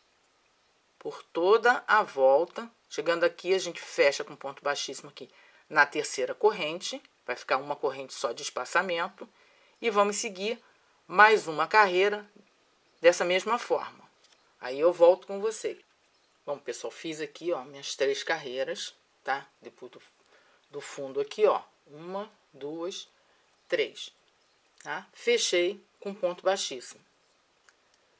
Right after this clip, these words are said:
Vou caminhar até o espacinho com, com ponto baixíssimo aqui entre os pontos. Vou chegar aqui, vou subir três correntes.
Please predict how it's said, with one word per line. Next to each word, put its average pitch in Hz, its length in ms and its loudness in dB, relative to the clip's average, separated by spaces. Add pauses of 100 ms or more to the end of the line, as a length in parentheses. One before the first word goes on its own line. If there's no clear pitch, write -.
(220)
Vou 151 160 -10
caminhar 143 720 -6 (2000)
até 131 300 -6
o - 20 -8
espacinho 131 760 -10
com, 147 180 -16 (320)
com 135 140 -20
ponto - 280 -18
baixíssimo 127 520 -8
aqui - 160 -16
entre 120 180 -18
os 123 100 -14
pontos. 127 800 -8 (1600)
Vou 127 140 -12
chegar 156 360 2
aqui, 190 460 -6 (920)
vou 170 120 -2
subir 190 260 -10
três 175 240 -6
correntes. - 720 -8